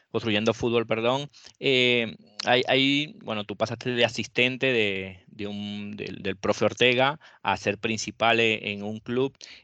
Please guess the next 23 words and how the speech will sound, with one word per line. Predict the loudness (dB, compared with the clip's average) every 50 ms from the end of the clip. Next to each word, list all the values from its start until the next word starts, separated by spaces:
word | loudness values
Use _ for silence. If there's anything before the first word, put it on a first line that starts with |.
| _ _ _ _ _ _ -20 -18
donde | -14 -6 -6 -6 -4 -2 -4 -2
muchos, | -2 -2 -4 -4 -4 0 0 0 0 -2 -6 -2
eh, | 0 2 2 2 2 0 0 0 -2 -2 -4 -6 2
pasamos | 2 2 2 2 -2 0 0 -2 -4 -6 -14 -20 -20 _
sobre | -8 -6 -6 -4 -2
todo | 0 2 4
de | 4 2
hacer | 2 2 0 2 2
asistentes | 2 0 -2 -6 -6 -2 -2 -2 -2 0 -2 -2 -2 0
a, | 0 0
a | 0 0 -2 -4
pasar | -2 -2 -4 -4 -2 0 0 2 2 2
a, | 2 2 0 -4 _ -20 -20 _ _ _ _
al | -4 -2 0 2 2 2 2 0
preparador | -4 -10 -8 -6 -4 -4 -4 -4
físico | -6 -10 -8 -6 -6 -6
principal. | -6 -6 -10 -8 -2 0 0 0
¿Cuál | 2 2 0 0
tú | 0 -6 -4
consideras | -4 -4 -4 -4 -2 0 4 4 4 4 2
que | 0 0
deben | 0 0 0 -2 -4
ser, | -2 2 2 2 2 0